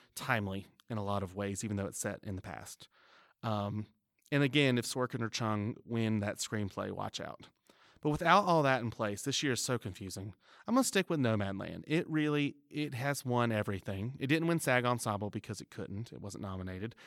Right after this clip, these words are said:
And, and honestly, it should have been, because even though it was mostly actual nomads, I mean, Chloe Zhao went out and found people who were in this situation. There were only two or three professional actors in the whole movie.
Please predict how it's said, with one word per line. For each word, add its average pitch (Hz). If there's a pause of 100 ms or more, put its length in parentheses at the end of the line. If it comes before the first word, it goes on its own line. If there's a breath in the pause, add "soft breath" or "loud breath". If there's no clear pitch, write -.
(160 loud breath)
And, 123
and 123
honestly, 113
it -
should 120
have 98
been, 95
because 101
even 113
though 110
it 107
was 104
mostly 101 (320 soft breath)
actual 110
nomads, 98 (360)
I 113
mean, 95
Chloe 123
Zhao 107
went 107
out 107
and 98
found 101 (320 soft breath)
people 120
who 113
were 107
in 110
this 95
situation. 107
There 117
were 120
only 113
two 120
or 104
three 110
professional 101
actors 101
in 107
the 98
whole 98
movie. 107